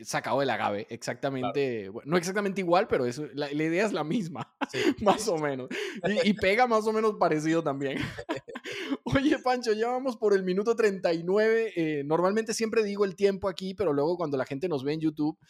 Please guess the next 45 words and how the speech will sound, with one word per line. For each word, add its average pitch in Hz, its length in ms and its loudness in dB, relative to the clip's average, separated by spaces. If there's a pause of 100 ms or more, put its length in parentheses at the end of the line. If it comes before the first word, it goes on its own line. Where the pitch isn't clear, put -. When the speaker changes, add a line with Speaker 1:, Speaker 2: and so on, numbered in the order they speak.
(320)
Speaker 1:
eh, 135 240 0
lo 131 120 2
ve 147 140 2
diferente, 147 500 0
ve 117 140 0
otro, 151 220 -2
otra 143 200 -2
marca 160 260 2
de 135 100 0
tiempo 143 300 0
distinta, 160 600 -2
eso 131 180 -4
es 143 80 -10
producto 147 360 0
de 156 60 0
toda 139 140 0
la 151 100 2
edición 139 440 -2
que 143 120 -2
llevamos, 123 440 -2
hay, 120 160 -6
hay 123 140 -6
veces 135 260 -6
que 139 100 -12
se - 100 -10
extiende, 165 480 -4
que 139 100 -10
se 120 120 -10
reduce, 139 400 -2
etcétera. 104 400 -16 (340)
El 151 80 -4
caso 226 200 2
es 247 80 -2
que 233 80 2
estamos 233 340 2
cerrando 139 520 0
ya, 107 220 -6 (340)
así 160 280 -2
que 214 180 -2
cuéntame, 247 500 0
Pancho, 233 460 -4
con 175 200 -2
un 214 160 -4
consejo 208 600 -4
final, 175 500 -8